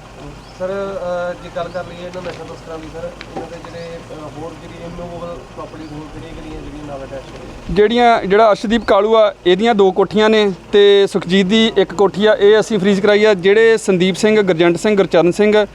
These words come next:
Speaker 2: ਗੁਰਵਿੰਦਰ ਸਿੰਘ, ਇਹਨਾਂ ਦੀਆਂ ਵੀ ਜਿਹੜੀਆਂ ਛੋਟੀਆਂ ਕੋਠੀਆਂ ਜਾਂ ਘਰ ਨੇ, ਉਹ ਸਾਰੇ ਫਰੀਜ਼ ਕਰਵਾਏ ਗਏ ਨੇ।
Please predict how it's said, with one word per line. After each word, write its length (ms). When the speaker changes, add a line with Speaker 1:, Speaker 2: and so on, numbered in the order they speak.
Speaker 2:
ਗੁਰਵਿੰਦਰ 320
ਸਿੰਘ, 240
ਇਹਨਾਂ 220
ਦੀਆਂ 160
ਵੀ 180
ਜਿਹੜੀਆਂ 260
ਛੋਟੀਆਂ 760
ਕੋਠੀਆਂ 400
ਜਾਂ 240
ਘਰ 340
ਨੇ, 320
ਉਹ 120
ਸਾਰੇ 240
ਫਰੀਜ਼ 200
ਕਰਵਾਏ 220
ਗਏ 140
ਨੇ। 100